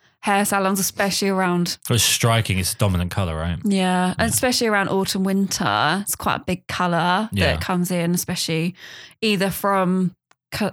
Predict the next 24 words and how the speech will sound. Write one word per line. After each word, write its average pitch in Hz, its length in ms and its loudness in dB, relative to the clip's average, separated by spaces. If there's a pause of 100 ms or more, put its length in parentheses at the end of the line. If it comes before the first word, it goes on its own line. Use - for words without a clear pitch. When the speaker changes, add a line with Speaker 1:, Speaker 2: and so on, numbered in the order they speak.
Speaker 1:
customers 185 640 0
or 180 220 2
from, 180 320 0
like, 180 240 -2
a 185 40 -2
more 165 400 0
kind 185 140 -4
of 165 100 -4
editorial - 760 -4
perspective. - 760 -6
So, - 360 -4 (840)
I, 185 160 0 (340)
I 208 100 2
mean, 220 160 2
I 208 80 2
didn't 185 260 0
do 190 240 2
it - 180 2
to - 60 -8
get - 140 -2
hair 185 260 2
work. 180 320 0
I 190 40 0
wasn't 175 440 0